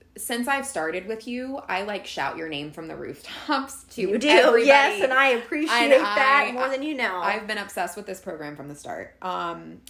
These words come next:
Speaker 1: so main reason is I tell everybody first thing, they're like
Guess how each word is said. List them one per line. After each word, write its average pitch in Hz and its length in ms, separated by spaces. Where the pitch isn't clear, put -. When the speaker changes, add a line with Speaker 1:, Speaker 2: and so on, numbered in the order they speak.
Speaker 1:
so 196 540
main 247 280
reason 247 440
is 180 380
I 185 360
tell 196 220
everybody 170 500
first 175 320
thing, 160 160
they're 156 140
like 147 360